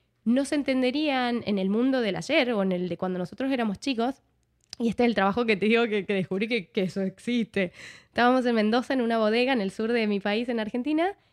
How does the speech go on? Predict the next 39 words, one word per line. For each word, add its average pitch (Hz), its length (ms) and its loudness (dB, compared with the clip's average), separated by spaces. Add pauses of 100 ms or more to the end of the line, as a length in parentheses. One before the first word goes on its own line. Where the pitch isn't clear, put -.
(140)
y 220 140 -4
entonces 220 500 -6
nos 190 400 -6
cuenta 208 280 -2
que 196 120 -6
hay 190 280 -4
un 196 220 -2
rol 285 460 0
de 220 80 -10
una 208 80 -4
persona 226 320 -4
que 247 80 -6
se 226 120 -4
contrata, 285 600 -4
que 202 80 -10
en 175 60 -10
general 214 480 -2
habla 190 500 -2
mínimo 196 460 -4
tres 202 240 -2
lenguas, 233 560 0 (1080)
y - 80 -4
que 202 100 -2
tiene 202 120 0
así 190 160 -6
como 190 520 -2
una 202 280 -2
personalidad 185 720 0
como 185 180 -4
muy 196 200 -2
amistosa 233 600 0
y 208 60 -4
tal. 262 220 0
Entonces 220 360 -8
hay 240 120 0
muchas 240 480 -4
reuniones 262 500 -2
de 196 80 -6
gente 208 580 0